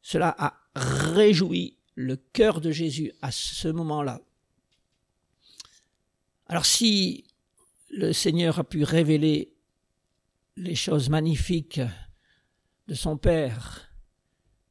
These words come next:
aux petits enfants, ça veut dire qu'elles sont accessibles à tous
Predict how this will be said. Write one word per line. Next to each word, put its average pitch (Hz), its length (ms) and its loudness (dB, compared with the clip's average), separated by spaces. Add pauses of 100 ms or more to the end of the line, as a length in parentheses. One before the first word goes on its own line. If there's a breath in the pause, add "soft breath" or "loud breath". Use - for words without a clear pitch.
(160)
aux 156 60 -16
petits 185 420 2
enfants, 175 560 -2 (1120)
ça - 100 -8
veut 160 100 0
dire 165 160 0
qu'elles 135 120 -6
sont 147 200 -6
accessibles 151 760 -2 (140)
à 160 80 -2
tous - 540 -2